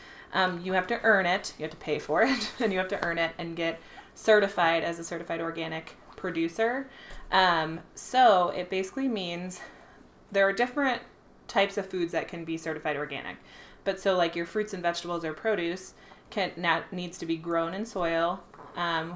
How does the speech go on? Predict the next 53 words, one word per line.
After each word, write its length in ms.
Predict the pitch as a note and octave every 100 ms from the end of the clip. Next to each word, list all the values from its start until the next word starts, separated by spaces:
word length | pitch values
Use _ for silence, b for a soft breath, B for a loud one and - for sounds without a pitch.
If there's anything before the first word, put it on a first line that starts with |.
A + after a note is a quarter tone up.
| -
without 420 | F#3+ F#3 - E3+
prohibited 440 | - F#3+ G3 G3 F#3+
substances. 680 | F#3 F3+ F3 F3 F3 E3 E3+
They 100 | E3+
have 80 |
a 60 | E3+
list 400 | D#3+ D#3 - -
for 160 | - F3
three 380 | - F3 F3 F3
years. 420 | D#3 D3+ F#2 -
So 160 | - E3+
those 200 | D#3+ E3
are, 80 |
like, 160 | D3+ D#3
the 60 | E3+
pesticides, 560 | D#3+ D#3+ - D#3 D3
the 80 | E3
synthetic 520 | - F3 E3 D3+ -
pen-, 160 | - D3 -
pesticides 720 | - D#3+ - D#3 C#3 G2 F3+ B B B B B -
for 160 | F#3+
three 220 | F#3 G#3 F3+
years. 260 | D3 - -
So 480 | - F#3 E3+ E3 E3 b b
if 220 | F3+ F3
you 220 | F#3+ G3 F#3+
buy 280 | F3+ F3+ G#3
a 80 |
new 160 | A3 A#3
farm 480 | A#3 A#3+ F3+ F3+ G#3+ - - - -
and 260 | F3+ F3
the 240 | E3+ E3+ E3
farmer 280 | F3 E3+ F3+
before 280 | F#3 G3+ G3
you 160 | F3+
was 160 | F3 E3
not 200 | E3+ F3
an 100 | F3
organic 340 | F3 F3+ F3+ -
farmer, 320 | F#3+ F3+ E3
you 80 | E3
have 100 | D#3+
to 80 |
wait 160 | F3+ -
three 240 | - G#3
years 360 | G3+ G3 E3+ D#3+
before 220 | E3 E3+
you 80 | E3
can 120 | E3
be 80 | E3
certified 400 | E3 D#3 D#3 -
for 140 | - -
organic. 400 | - - -